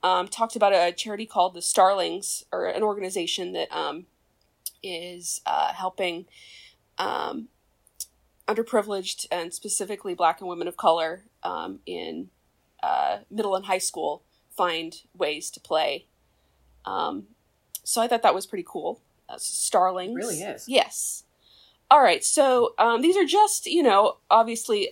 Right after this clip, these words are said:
Speaker 1: observations made from a, a, the first, uh, two days of play.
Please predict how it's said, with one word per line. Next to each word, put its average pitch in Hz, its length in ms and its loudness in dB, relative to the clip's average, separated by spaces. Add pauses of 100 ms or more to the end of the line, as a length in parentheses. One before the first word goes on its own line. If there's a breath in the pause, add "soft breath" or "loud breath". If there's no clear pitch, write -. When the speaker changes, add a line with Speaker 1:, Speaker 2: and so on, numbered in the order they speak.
(120)
Speaker 1:
observations 208 880 0
made 190 440 -4
from 196 220 -4
a, 175 280 0
a, 175 320 -2
the 196 80 -16
first, - 640 -2
uh, 180 180 0
two 240 160 -4
days 190 300 -4
of 180 100 -16
play. 170 440 2